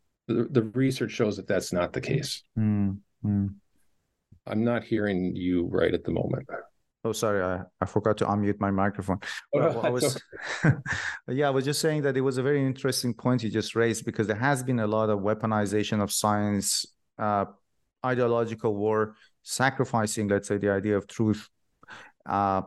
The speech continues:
Speaker 2: simply to further one's political, political ideas. Um, and, uh, let's ta-, talk a little bit about history, 'cause you mentioned that you wrote a book about the history of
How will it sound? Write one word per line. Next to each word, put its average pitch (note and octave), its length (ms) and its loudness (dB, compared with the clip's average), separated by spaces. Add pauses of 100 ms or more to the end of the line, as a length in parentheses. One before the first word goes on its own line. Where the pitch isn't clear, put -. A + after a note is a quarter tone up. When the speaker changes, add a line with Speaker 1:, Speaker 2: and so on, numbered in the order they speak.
Speaker 2:
simply A#2 460 0
to G#2 140 -6
further G#2+ 360 0
one's G2+ 240 -2
political, G2+ 760 0
political G#2 440 2
ideas. F#2+ 600 0 (840)
Um, A#2+ 680 0 (580)
and, C#3 380 0
uh, C3 380 2 (580)
let's C#3+ 180 6
ta-, - 260 0
talk D3 240 0
a C3+ 40 0
little B2+ 220 2
bit A#2 120 -2
about A2 260 0
history, G#2+ 480 0
'cause G2 220 -4
you A#2 80 2
mentioned A2+ 380 2
that G2+ 120 0
you G2+ 80 0
wrote G#2 220 4
a - 20 -8
book G#2 180 0
about G2+ 240 2
the G2 80 -2
history A2+ 440 -2
of F#2 180 0